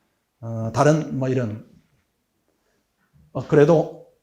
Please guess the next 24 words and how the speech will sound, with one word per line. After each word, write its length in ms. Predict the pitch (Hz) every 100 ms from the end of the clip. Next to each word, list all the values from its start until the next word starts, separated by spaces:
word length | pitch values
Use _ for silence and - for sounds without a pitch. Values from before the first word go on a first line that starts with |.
| _
어, 120 | - 139
그래도 280 | 143 165
제가 400 | - 151 151 131
조언드릴 400 | 120 151 156 143 135
부분이 420 | 120 139 113 113
부분적으로 460 | 143 151 - 135
있을 200 | 110 147
수 120 | 131 -
있겠습니다. 600 | 98 - 139 120 110 _
그런 220 | 160 143
부분이 200 | 127 131
있으면 300 | 123 156 127
염려 240 | 127 143
마시고 300 | 139 120 -
문자 220 | 127 143 131
보내시면은 580 | 127 135 - 113 135 - _ _ _ _ _ -
제가 160 | 143
시간을 340 | 120 160 156 151
정해서 640 | 147 139 147 139 - - _ -
따로 260 | 147 147 156
이제 180 | 113
제 100 | 113
방에서 300 | 123 143 139
만나거나, 560 | 139 143 131 110 123